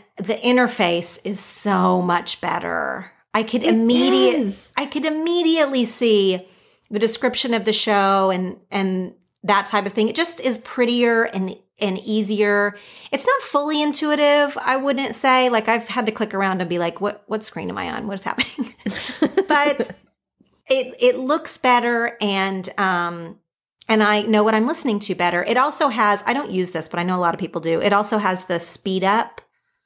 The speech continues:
Speaker 2: Yes.
Speaker 1: option where you can
Speaker 2: Mm-hmm.
Speaker 1: play the show faster, which for people who listen to a lot of things, that's, like, super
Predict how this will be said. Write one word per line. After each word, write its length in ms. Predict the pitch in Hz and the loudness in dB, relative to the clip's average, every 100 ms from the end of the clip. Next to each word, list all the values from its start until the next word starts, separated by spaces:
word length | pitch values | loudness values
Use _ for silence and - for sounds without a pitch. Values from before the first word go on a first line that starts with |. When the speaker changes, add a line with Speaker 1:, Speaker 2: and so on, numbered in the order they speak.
| - | -2
Speaker 2:
Yes. 360 | 165 - - - _ 220 | -2 -2 -10 -14 _ 0
Speaker 1:
option 560 | 220 226 - 233 226 | 0 0 0 2 2
where 100 | 202 | 2
you 140 | 185 180 | 2 -2
can 180 | 190 | 0
Speaker 2:
Mm-hmm. 140 | 185 180 | 2 4
Speaker 1:
play 540 | 175 175 180 180 - _ - | 4 4 2 0 -6 _ -4
the 120 | 180 | 0
show 220 | - 170 | 2 0
faster, 540 | 170 165 175 - 208 202 | 2 0 -2 0 2 2
which 220 | 185 - | 0 0
for 80 | 196 | 0
people 200 | 220 214 | 2 4
who 100 | 208 | 4
listen 240 | 185 202 | 2 0
to 120 | 185 | 0
a 20 | 175 | 2
lot 180 | 170 | 2
of 80 | 175 | 0
things, 460 | 180 170 170 175 - _ _ _ _ _ _ _ - | 0 -2 -2 -6 -10 _ _ _ _ _ _ _ -4
that's, 260 | 165 156 | -2 0
like, 300 | 165 156 - | -2 -2 -6
super 640 | - - 156 165 160 156 | -6 -4 0 2 2 -2